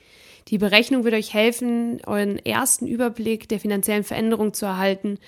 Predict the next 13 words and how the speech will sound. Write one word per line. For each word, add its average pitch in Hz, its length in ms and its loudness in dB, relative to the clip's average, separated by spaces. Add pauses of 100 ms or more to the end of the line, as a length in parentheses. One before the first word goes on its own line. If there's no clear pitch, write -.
(280)
und 226 120 -2
eure 220 220 -2
Finanzen 233 560 2
in 226 100 -4
den 208 140 -4
kommenden 240 360 2
Monaten 214 600 0
besser 208 280 0
zu - 100 -6
planen 202 560 0
und 233 420 -2
darauf 233 240 2
anzupassen. - 800 -6